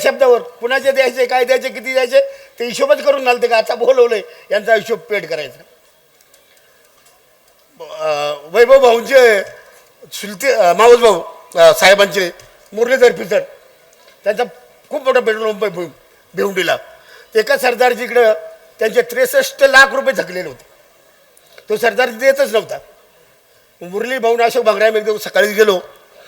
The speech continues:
दिघे साहेबांना म्हटलं, "याला उधारी हो, त्रेसष्ट लाख रुपयाचं डिझेल दिलेलं आहे,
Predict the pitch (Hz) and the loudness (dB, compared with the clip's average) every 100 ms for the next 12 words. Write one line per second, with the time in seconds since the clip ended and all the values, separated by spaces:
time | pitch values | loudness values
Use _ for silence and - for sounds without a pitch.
0 | - - 170 202 185 180 190 196 196 180 | -20 -12 -4 -2 0 0 0 -2 -6 -6
1 | 190 196 190 196 196 214 202 202 190 180 | -2 2 2 2 2 2 -4 -8 -8 -4
2 | 190 170 180 185 175 170 170 160 - - | -4 -4 -2 0 0 0 -4 -6 -10 -20
3 | _ 165 202 202 180 165 165 151 | _ -10 -8 -6 -8 -8 -8 -8